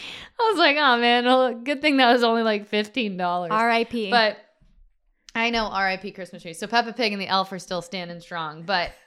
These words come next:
Speaker 1: yeah, I do feel like I, I actually think I'm, like,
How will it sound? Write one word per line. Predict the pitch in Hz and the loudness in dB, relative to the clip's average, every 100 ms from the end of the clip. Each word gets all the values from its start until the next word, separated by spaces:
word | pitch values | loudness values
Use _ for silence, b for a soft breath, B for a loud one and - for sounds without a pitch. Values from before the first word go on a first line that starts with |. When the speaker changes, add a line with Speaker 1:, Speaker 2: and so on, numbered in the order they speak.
| 262 220 | -14 -6
Speaker 1:
yeah, | 311 330 | -2 0
I | 262 | 0
do | 254 262 | -2 -6
feel | 277 277 254 | -6 -4 -2
like | 226 - | -2 -4
I, | 202 247 302 _ b b - | -4 -4 -4 _ b b -16
I | |
actually | 262 - 440 381 _ | -14 -4 -4 -4 _
think | 175 175 226 - - _ _ _ _ _ _ _ _ | -10 -8 -10 -14 -20 _ _ _ _ _ _ _ _
I'm, | 170 185 240 | -4 -4 -4
like, | 226 196 - | -6 -6 -10